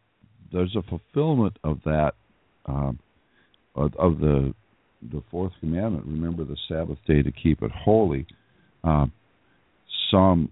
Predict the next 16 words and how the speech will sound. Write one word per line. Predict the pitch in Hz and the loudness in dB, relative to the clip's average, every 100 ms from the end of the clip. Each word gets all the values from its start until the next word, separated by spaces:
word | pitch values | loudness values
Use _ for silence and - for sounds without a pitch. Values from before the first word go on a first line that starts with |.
| _ | _
or | 82 80 - | -4 -2 -2
Exodus | 98 - 85 78 - | -6 -4 -4 -4 -2
twenty-three | 101 87 80 - 80 - - | 2 2 2 0 -2 -2 2
twelve, | 92 92 76 | 4 4 2
it | - | 0
says, | 78 - - | -2 -2 -2
"Six | - - - | -4 -4 0
days | 85 85 92 - - _ _ _ _ - | 2 4 0 -2 -14 _ _ _ _ -4
you | 90 - | -2 2
shall | 82 | 2
do | 73 87 98 | 2 4 4
your | 90 85 | 4 2
work, | 73 76 69 - - - - | 2 2 0 -2 -12 -6 2
and | 80 | 4
on | 78 | 4
the | 69 | 2